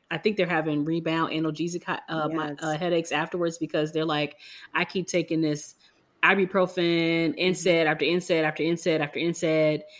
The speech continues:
Speaker 1: and, you know, it lasts for forty minutes and then it comes back. And so, you know, I'm more than happy for them to come in and ask me for a triptan or something like that so that I
Speaker 2: Right.
Speaker 1: can, you know, try a better abortive medication, because sometimes they get in a vicious headache cycle. So
Speaker 2: Mm-hmm.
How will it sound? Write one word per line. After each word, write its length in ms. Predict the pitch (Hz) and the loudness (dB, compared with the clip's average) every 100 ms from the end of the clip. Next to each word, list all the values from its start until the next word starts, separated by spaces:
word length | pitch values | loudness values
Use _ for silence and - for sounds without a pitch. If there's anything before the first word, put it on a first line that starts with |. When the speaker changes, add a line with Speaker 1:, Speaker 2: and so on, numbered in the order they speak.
| - - | -20 0
Speaker 1:
and, 760 | 170 160 160 156 156 156 156 - - | 2 4 2 2 0 -2 -4 -10 -4
you 140 | 185 | 0
know, 180 | 175 156 | 2 2
it 100 | 151 | 2
lasts 340 | 175 180 - | 2 0 0
for 260 | 180 160 156 | 0 2 0
forty 320 | - 180 165 | 0 2 2
minutes 340 | 165 156 147 | 2 0 -2
and 80 | 156 | -2
then 80 | 156 | -2
it 80 | 151 | 0
comes 260 | 165 151 151 | -2 -2 0
back. 300 | 196 170 151 | 2 2 -2
And 100 | 147 | -4
so, 500 | 180 165 156 151 - - - - _ | 0 2 2 0 -4 -20 -20 -20 _
you 100 | 233 | 2
know, 280 | 165 143 143 | 2 2 0
I'm 240 | 143 196 | 0 2
more 180 | 185 180 | 2 2
than 100 | 147 | 0
happy 260 | 165 175 175 | -4 -6 -6
for 80 | 156 | -6
them 120 | 143 | -8
to 60 | |
come 200 | 147 160 | -4 -2
in 80 | 151 | -2
and 100 | 123 | -2
ask 240 | 139 147 151 | -4 -4 -6
me 80 | |
for 340 | 151 160 147 139 | -6 -4 -2 -2
a 160 | 92 | -4
triptan 580 | 143 175 160 160 151 147 | -8 -8 -6 -4 -2 -2
or 100 | 135 | -4
something 260 | - 151 147 | -6 -6 -4
like 200 | 143 - | -6 -4
that 180 | 139 135 | -6 -6
so 140 | 151 | -6
that 100 | 147 | -2
I 80 | 165 | -2
Speaker 2:
Right. 140 | 160 | -2
Speaker 1:
can, 400 | 160 151 135 135 - _ _ _ | -4 -4 -4 -6 -10 _ _ _
you 120 | - 190 | -4 -2
know, 200 | 143 143 | 0 -2
try 300 | - 165 151 | 0 0 0
a 20 | |
better 320 | 151 156 143 | 0 0 0
abortive 360 | 156 160 151 151 | 0 -2 -4 -4
medication, 600 | 139 139 165 165 156 147 | -6 -2 -2 -2 -2 -2
because 400 | 143 160 147 143 | -4 -2 -2 -2
sometimes 420 | 156 - 151 147 | -4 -2 -2 0
they 120 | 156 | -2
get 220 | 160 160 | -2 -4
in 80 | 156 | -2
a 60 | 143 | -6
vicious 400 | 147 156 - - | -4 -4 -4 -6
headache 280 | 147 139 - | -2 -2 -2
cycle. 380 | 151 151 147 | -4 -4 -6
So 380 | 147 156 151 147 | -6 -2 0 0
Speaker 2:
Mm-hmm. 260 | 165 165 | -4 -8